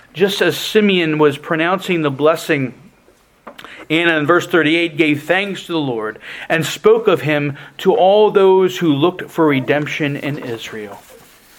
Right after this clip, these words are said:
See, she gave thanks because Jesus, the Lord's Christ, had come, born under the law to fulfill it perfectly and pay its penalty for us. She gave thanks because she'd now seen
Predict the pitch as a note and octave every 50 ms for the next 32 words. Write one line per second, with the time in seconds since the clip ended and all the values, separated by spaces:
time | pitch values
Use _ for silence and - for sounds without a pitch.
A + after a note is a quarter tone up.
0 | - - - - - G3+ F#3 - - A3+ G3+ - G#3 G3 F#3+ F3+ C#3 - - -
1 | F3 F3 D#3 C#3+ C#3 - - - E3+ D3 - E3+ D3+ B2+ A#2+ B2 - E3 F#3+ G#3
2 | G3+ E3 D3 A#2+ A2 - - - - - - - _ _ _ - _ - - -
3 | - - F#3+ F#3 F#3+ F#3 F#3+ F#3+ - - - - - F#3+ F#3 G3 G3+ F#3+ - -
4 | F#3 E3+ C#3+ - - - E3+ F3 F3+ D#3 B2 - - - _ _ _ _ _ _
5 | _ _ - - - - - D3 D3 F#3+ G#3 A3 A3+ A3+ A3+ A3+ G#3+ A3 A3 G3
6 | G3 F3+ F3 F#3 F#3+ G3+ G3 F#3+ F3 - - F#3+ D#3 E3 D3+ - - G#3+ G#3+ G#3
7 | G#3 G3 G3+ - - G#3 G3 G3 - F3+ F3 - F3+ E3+ D3+ - - - - -
8 | E3+ F3 C#3 - - G#3+ G#3+ G#3+ G#3 G#3 - - - F#3 G#3 G#3 G#3+ G3 F#3 D#3
9 | - - C#3+ A#2 G2+ - - - - - - - - _ _ _ _ _ _ _
10 | - - - - - - B3+ A#3+ G3 A#3 A3+ G3+ - - - A3 A3+ A3 G#3 F#3+
11 | - - G#3+ G3+ - G#3+ G3+ F#3+ G3 - - A3+ A3 F#3 G3 G#3 G3+ G3+ G3+ F#3+
12 | - - - - A3 A3 A3 G#3+ F#3+ F3 D3